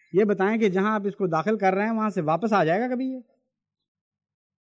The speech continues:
تو مولوی صاحب نے تعجب سے مڑ کے دیکھا، انہوں نے کہا، "نہیں، کبھی واپس نہیں آ سکتا،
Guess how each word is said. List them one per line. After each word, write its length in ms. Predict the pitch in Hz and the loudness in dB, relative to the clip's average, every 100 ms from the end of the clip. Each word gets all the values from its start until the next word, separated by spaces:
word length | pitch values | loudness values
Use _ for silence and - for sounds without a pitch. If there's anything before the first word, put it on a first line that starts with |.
| _ | _
تو 80 | 123 | -10
مولوی 180 | 123 151 | -8 -4
صاحب 180 | 196 | -4
نے 60 | 196 | -4
تعجب 380 | 165 147 165 185 | -4 -4 -4 -4
سے 120 | 165 | -4
مڑ 160 | 151 151 | -4 -4
کے 120 | 170 | -4
دیکھا، 240 | 139 135 | -6 -6
انہوں 140 | 175 185 | -6 -4
نے 40 | |
کہا، 100 | 190 | -4
"نہیں، 120 | 214 | -4
کبھی 180 | 196 202 | -2 -2
واپس 320 | 180 165 151 | -2 -4 -8
نہیں 100 | 143 | -10
آ 60 | 110 | -10
سکتا، 300 | 90 - | -14 -20